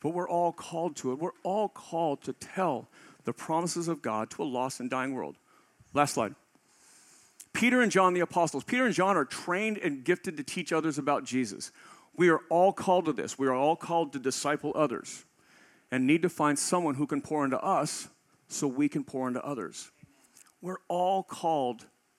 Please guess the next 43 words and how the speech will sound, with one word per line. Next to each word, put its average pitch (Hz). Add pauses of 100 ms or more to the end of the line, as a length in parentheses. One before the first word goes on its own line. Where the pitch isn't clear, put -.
(120)
to 139
teach -
others, 120
right? 156
The 180
Great 202
Commission, 208 (360)
"Go 160
and 185
make 180
disciples." - (520)
Teach, 180
you 156
know, 135
baptizing 147
them 127
in 139
the 131
Father, 170
Son, 156
Holy 151
Spirit, 131
teaching 190
them 123
to 147
obey 139
all 151
that 147
I've 135
given 135
you, 104 (100)
right? 160 (300)
Jesus 165
says, 151
"This 180
is 202
the 190
mission. 143
Go 160
make 220
students 151
of 120
Jesus." -